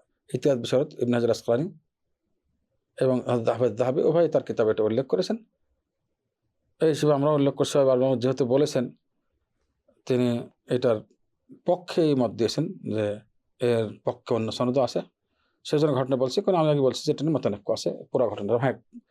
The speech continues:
মূল ঘটনা বিশুদ্ধ বর্ণনা সাব্যস্ত।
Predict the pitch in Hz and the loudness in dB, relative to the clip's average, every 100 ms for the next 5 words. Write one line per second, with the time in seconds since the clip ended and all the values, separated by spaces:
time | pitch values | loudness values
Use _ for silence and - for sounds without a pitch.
0 | _ - 147 220 151 151 156 269 - _ | _ -4 0 2 0 0 -2 -4 -8 _
1 | _ _ _ _ - 143 151 127 123 110 | _ _ _ _ -4 -2 0 0 2 2
2 | 104 - - - | 0 -8 -10 -14